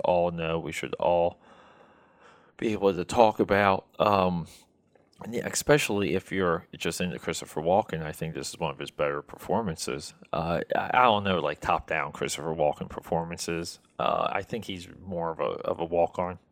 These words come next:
You know, like, his, his better stuff is, is as a, uh, supporting actor, but as leading man, as of the guy, like, I would say this and, like, War Dogs were, are his best two movies,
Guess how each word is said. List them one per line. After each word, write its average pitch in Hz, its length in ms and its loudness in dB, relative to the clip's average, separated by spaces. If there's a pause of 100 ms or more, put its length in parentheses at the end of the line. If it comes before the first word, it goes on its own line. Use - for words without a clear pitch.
(280)
You 104 140 0
know, 98 160 2
like, 87 200 0
his, 80 200 -6
his 85 240 -8
better 82 300 -2
stuff 80 400 -2
is, 76 240 -8
is 76 300 -8
as 76 540 -8
a, - 380 -10 (580)
uh, 73 360 -8
supporting 87 560 -2 (100)
actor, 87 380 -4 (400)
but 82 340 4
as 87 400 -2 (260)
leading 110 400 -4
man, 101 400 2 (100)
as 87 240 -4
of 87 160 -4
the 92 120 -4
guy, 92 340 2
like, 87 240 -2 (100)
I 55 80 -2
would 87 140 -4
say 95 180 -4
this 90 260 -4
and, 90 120 -6
like, 80 200 -8
War 87 260 0
Dogs 92 580 2
were, 80 240 -2 (420)
are 87 200 0
his 85 200 -6
best - 380 0
two 104 160 -2
movies, 92 500 -6